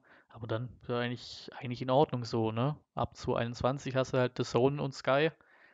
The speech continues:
die das zeigen. The Zone hat dann auch echt einige Rechte bekommen, ne? Die Sonntagsspiele, die Freitagsspiele, es ist schon nicht schlecht.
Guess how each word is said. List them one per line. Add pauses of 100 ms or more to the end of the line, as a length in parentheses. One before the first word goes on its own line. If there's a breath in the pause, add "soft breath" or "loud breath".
(160 soft breath)
die
das
zeigen.
The
Zone
hat
dann
auch
echt
einige
Rechte
bekommen,
ne?
Die
Sonntagsspiele,
die
Freitagsspiele,
es
ist
schon
nicht
schlecht.